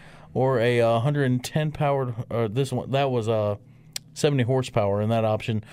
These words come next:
or you got the, uh, hundred and ten horsepower turbocharged four-banger counterpart.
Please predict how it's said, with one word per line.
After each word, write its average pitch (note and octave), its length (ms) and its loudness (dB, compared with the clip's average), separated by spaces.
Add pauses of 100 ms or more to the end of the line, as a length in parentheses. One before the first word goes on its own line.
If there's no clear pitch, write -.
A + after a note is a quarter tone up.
(300)
or A3+ 260 2
you E3 240 0
got C#3+ 200 2
the, C#3 200 4
uh, A#2+ 120 4
hundred D3+ 240 2
and C3 100 0
ten E3 220 2
horsepower B2+ 500 0
turbocharged C3 800 0
four-banger A2 600 0
counterpart. G#2+ 600 -2